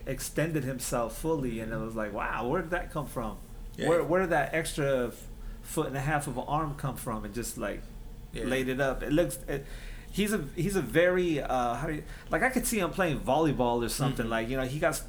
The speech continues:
Speaker 1: he got that verticality and, and just, just pure athleticism.
Speaker 2: Yeah, and
Speaker 1: I
Speaker 2: if
Speaker 1: don't
Speaker 2: he,
Speaker 1: know,
Speaker 2: if
Speaker 1: I
Speaker 2: he
Speaker 1: don't
Speaker 2: learns it, if he learns the game,
Speaker 1: Yeah, I don't know where
Speaker 2: that's
Speaker 1: his
Speaker 2: the
Speaker 1: basketball sense
Speaker 2: Yeah.
Speaker 1: is at. Like, I don't, I really haven't gauged that. I've seen a couple moves here and there, that, but that's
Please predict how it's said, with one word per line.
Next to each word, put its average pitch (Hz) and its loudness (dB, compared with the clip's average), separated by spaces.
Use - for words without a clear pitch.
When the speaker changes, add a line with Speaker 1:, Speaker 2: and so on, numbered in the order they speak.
Speaker 1:
he 135 -2
got 143 0
that 110 0
verticality 127 0
and, 104 -4
and 107 -8
just, 131 -4
just 147 -2
pure 165 6
athleticism. 120 0
Speaker 2:
Yeah, 107 0
and 85 4
Speaker 1:
I - 8
Speaker 2:
if 175 4
Speaker 1:
don't 170 8
Speaker 2:
he, 170 4
Speaker 1:
know, - 0
Speaker 2:
if - 2
Speaker 1:
I 185 4
Speaker 2:
he 190 4
Speaker 1:
don't 135 2
Speaker 2:
learns 165 0
it, 123 0
if 135 -2
he 165 -2
learns 151 0
the - -8
game, 147 0
Speaker 1:
Yeah, 131 2
I 135 4
don't 175 4
know 170 6
where 160 6
Speaker 2:
that's 135 4
Speaker 1:
his - -4
Speaker 2:
the - 4
Speaker 1:
basketball 131 4
sense 113 -2
Speaker 2:
Yeah. 113 4
Speaker 1:
is 101 -2
at. 104 0
Like, 107 0
I 110 0
don't, 123 2
I 120 2
really 139 0
haven't 131 -2
gauged 123 0
that. 131 4
I've 113 0
seen 143 0
a 120 -2
couple 135 0
moves 120 -2
here 131 -2
and 120 -4
there, 123 0
that, 123 -2
but 117 -4
that's 123 0